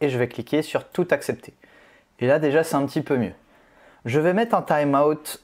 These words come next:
à cent vingt secondes au lieu de vingt secondes initialement.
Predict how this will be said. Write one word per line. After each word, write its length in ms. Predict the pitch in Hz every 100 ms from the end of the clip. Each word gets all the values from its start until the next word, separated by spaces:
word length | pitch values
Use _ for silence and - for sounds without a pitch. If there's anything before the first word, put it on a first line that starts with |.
| _
à 160 | 123 113
cent 420 | - - - 147
vingt 100 | 139
secondes 560 | - 120 113 170 185 -
au 120 | 123
lieu 180 | 113 113
de 120 | 104
vingt 280 | 101 104 139
secondes 480 | - 131 127 123 110
initialement. 640 | 120 117 - 104 107 117